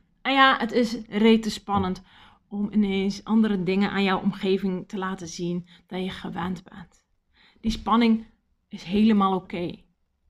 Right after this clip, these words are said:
Het is spannend voor jou, het is spannend voor je omgeving. En ja, je zal soms tegengas krijgen. Maar dat betekent niet <laughs> dat die verandering verkeerd is. Het betekent niet dat het deel wat jij laat zien,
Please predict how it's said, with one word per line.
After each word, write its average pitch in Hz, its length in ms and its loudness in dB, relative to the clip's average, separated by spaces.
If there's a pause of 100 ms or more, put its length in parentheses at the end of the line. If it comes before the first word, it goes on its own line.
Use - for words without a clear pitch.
(160)
Het - 140 -20
is - 20 -12
spannend 247 340 -2
voor 208 140 -4
jou, 190 340 0
het - 120 -14
is 208 80 -14
spannend 220 400 -2
voor 214 140 -4
je 202 80 0
omgeving. 175 580 -8
En 214 80 -6
ja, 247 380 0
je - 180 -2
zal 247 220 0
soms - 280 -2
tegengas 175 580 -10
krijgen. 175 420 -12 (240)
Maar 233 80 -2
dat 247 100 2
betekent 262 420 0
niet 262 640 4 (500)
<laughs> - 720 -20
dat 208 600 -2 (160)
die 208 160 -4
verandering 196 560 0
verkeerd 196 480 -8
is. - 380 -18 (560)
Het - 180 -20
betekent 220 300 -2
niet 220 220 6
dat - 480 -8
het - 360 -18
deel 196 320 0
wat 196 180 -6
jij 180 200 -6
laat 170 200 -6
zien, 190 480 -4